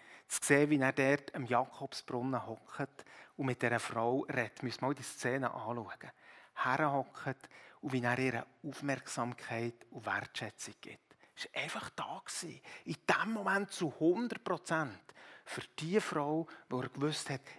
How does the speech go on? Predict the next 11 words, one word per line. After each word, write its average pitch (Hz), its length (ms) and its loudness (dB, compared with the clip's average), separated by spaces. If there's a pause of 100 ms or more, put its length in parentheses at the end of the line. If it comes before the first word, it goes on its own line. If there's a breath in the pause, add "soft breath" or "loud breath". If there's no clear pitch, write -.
(260)
jetzt - 680 -2
ist - 240 -6
der 113 60 -6
Moment. 104 280 -2 (600 soft breath)
Hierher, 139 680 0 (260)
Herr, 117 440 0 (300 loud breath)
hat - 240 -2
mich 139 100 2
Gott 127 320 -2
gestellt. - 640 0 (1700 loud breath)
Ich 190 300 6